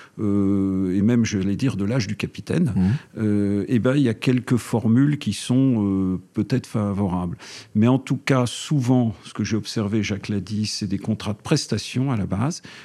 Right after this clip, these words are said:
Speaker 1: que l'on peut transformer en contrat de portage salarial,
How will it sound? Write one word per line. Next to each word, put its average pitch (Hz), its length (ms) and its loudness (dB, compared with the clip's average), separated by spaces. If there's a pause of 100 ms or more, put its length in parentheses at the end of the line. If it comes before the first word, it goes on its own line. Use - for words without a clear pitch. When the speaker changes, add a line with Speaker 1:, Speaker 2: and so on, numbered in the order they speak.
(140)
Speaker 1:
que 190 100 6
l'on 165 240 6
peut 151 320 2 (280)
transformer 151 1120 0 (440)
en 117 680 2
contrat 127 440 0
de 104 100 2
portage 127 480 -2
salarial, 101 640 -4